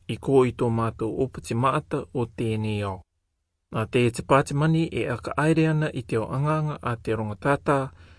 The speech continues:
te tāwiniara i ko i te ōpati maata, i te tai atu au ōpati manga. Nō te tūkeke o te o pupu tangata tātā, i raukai e mātou i te tātā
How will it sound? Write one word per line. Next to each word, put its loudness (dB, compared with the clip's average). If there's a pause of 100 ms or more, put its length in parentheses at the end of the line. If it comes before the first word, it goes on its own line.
(160)
te -2
tāwiniara 4
i -4
ko 0 (140)
i -4
te -8
ōpati -4
maata, -2 (520)
i 4
te 2
tai 0
atu -2
au 2
ōpati -4
manga. -2 (760)
Nō 2
te 0
tūkeke 2 (100)
o 0
te -2
o 2
pupu -6
tangata 4
tātā, -2 (320)
i -6
raukai 6
e 4
mātou -2
i -8
te -2
tātā 2